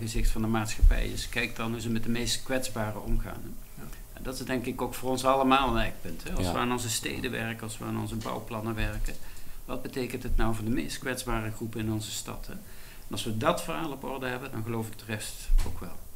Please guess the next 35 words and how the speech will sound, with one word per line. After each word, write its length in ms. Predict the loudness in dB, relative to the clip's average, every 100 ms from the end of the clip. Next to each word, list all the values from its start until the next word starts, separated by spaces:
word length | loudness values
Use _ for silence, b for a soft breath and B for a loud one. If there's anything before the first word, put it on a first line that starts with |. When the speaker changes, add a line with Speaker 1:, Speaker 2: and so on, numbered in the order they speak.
| -12 -12
Speaker 3:
Oké. 120 | -14 -12 -10 B B B B
Ik, 160 | -2 8
eh, 180 | 12 12 10 2 -2 2
ik 120 | 10
wil 120 | 12
nog 120 | 12
één 160 | 12 12
ding, 220 | 12 10
één 180 | 10 10
ding, 220 | 10 8
eh, 220 | 6 4 6
aanstippen, 640 | 6 6 8 6 6 6
Vulke, 300 | 8 8 8
want 120 | 6
je 60 | 8
zei 180 | 10 8
dat 100 | 8
net 180 | 6 8
heel 220 | 8 10
erg 140 | 8
treffend. 500 | 8 8 8 2 -2 -6 B B B B
Eh, 320 | 6 12 12 12 6 -4 -4 2
ik 140 | 8
denk 180 | 10 10
dat, 240 | 6 4
dat 260 | 6 6 6
wanneer 320 | 8 10 12
wij 160 | 10 10
weten 320 | 10 8 8
met 140 | 6 6
z'n 100 | 6
allen 280 | 8 10
waarin 280 | 10 10 8
we 60 | 8
leven 500 | 10 12 12 8